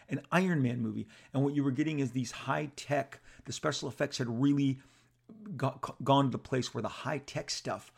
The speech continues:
looked amazing. I mean, the Transformers, Optimus Prime, when he's shiny and new, looks like something that stepped out of the Apple Store. And, and similarly, a year later, the armor that Robert Downey Junior as Tony Stark is rocking looks like it's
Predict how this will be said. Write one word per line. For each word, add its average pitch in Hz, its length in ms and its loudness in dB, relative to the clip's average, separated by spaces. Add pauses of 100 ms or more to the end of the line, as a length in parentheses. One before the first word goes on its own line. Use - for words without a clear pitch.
(140)
looked 139 240 -2
amazing. 120 600 0
I 135 60 -2
mean, 127 240 4 (420)
the 131 100 0
Transformers, 135 1040 0 (220)
Optimus 147 400 0
Prime, 147 360 0
when 175 100 0
he's 131 100 0
shiny 139 360 2
and 131 100 2
new, 151 160 4
looks 165 220 -4
like 160 140 0
something 151 340 -4
that 139 100 -4
stepped - 280 -4
out 135 140 4
of 143 60 -4
the 165 100 0
Apple 185 260 0
Store. 113 440 -2 (320)
And, 131 320 2
and 131 240 2
similarly, 160 640 2
a - 60 0
year 135 280 2
later, 143 480 2 (340)
the 127 220 0
armor 160 380 4
that 151 200 0 (460)
Robert 143 280 4
Downey 147 220 4
Junior 143 360 0
as 139 240 0
Tony 147 240 -2
Stark 135 340 0
is 117 120 -4
rocking 120 480 2
looks 139 280 0
like 127 320 0
it's 131 360 0